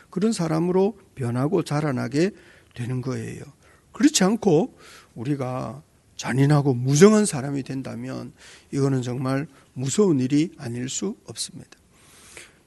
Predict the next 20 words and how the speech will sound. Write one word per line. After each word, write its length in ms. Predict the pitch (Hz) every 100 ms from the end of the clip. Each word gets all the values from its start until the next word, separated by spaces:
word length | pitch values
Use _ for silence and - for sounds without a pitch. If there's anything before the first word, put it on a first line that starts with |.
| _
이를테면 760 | 170 214 190 147 151 156 120 -
엘리바스의 580 | - 190 226 220 - 170
말이 480 | 123 123 131 156 113 - _ _ _ _ _ _
악한 340 | 269 - 320 330
사람에게 760 | 226 175 175 190 185 180 190 175
해당되는 540 | 175 208 220 156 170
말이라 420 | 151 123 135 147
할지라도 540 | 143 151 - 113 - - _ _ _ _ _ - - _ _
악한 340 | 262 - 277
사람을 400 | 226 190 180 175
앞에 280 | 196 208 175
두고 360 | 147 170 - - _ _ _ _ -
이런 280 | 370 392 320
말을 480 | 151 135 170 190 - -
한다는 480 | - 220 214 214 160
것은 460 | 127 - 143 123 143 _ _
얼마나 420 | - 120 135 180
잔인한 640 | 180 104 113 127 147 175
일입니까? 460 | 139 - - _ - _ _ _ - - _
가끔씩 760 | - 123 151 147 - 127 123